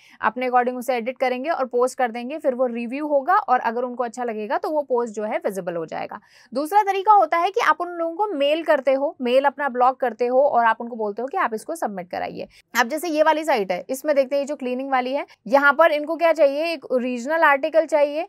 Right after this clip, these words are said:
उसके अलावा रिसोर्स सेक्शन भी आपको मिलेगा कि आखिर ये हमने लिया कहाँ से है। तो यहाँ पर आप अपनी वेबसाइट का लिंक या रेफरेंस दे सकते हो, ठीक है।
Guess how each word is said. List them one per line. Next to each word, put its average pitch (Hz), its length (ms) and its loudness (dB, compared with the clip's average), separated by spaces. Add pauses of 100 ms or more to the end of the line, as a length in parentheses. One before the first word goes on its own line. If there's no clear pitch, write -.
(120)
उसके 269 300 -4
अलावा 294 380 4 (400)
रिसोर्स 311 460 2
सेक्शन 349 400 0
भी 359 80 -4
आपको 339 220 2
मिलेगा 311 280 0
कि 339 120 -6
आखिर 311 260 0
ये 330 80 -6
हमने 294 280 -4
लिया 269 300 0
कहाँ 294 220 -4
से 277 100 -4
है। 294 100 0
तो 320 80 -10
यहाँ 262 200 -6
पर 262 120 -2
आप 254 120 -2
अपनी 254 200 -10
वेबसाइट 233 360 -8
का 247 80 -4
लिंक 233 260 -6
या 240 80 -4
रेफरेंस 220 340 -8
दे 220 160 -4
सकते 233 280 -10
हो, 277 180 -2 (340)
ठीक 247 180 -6
है। 330 120 -2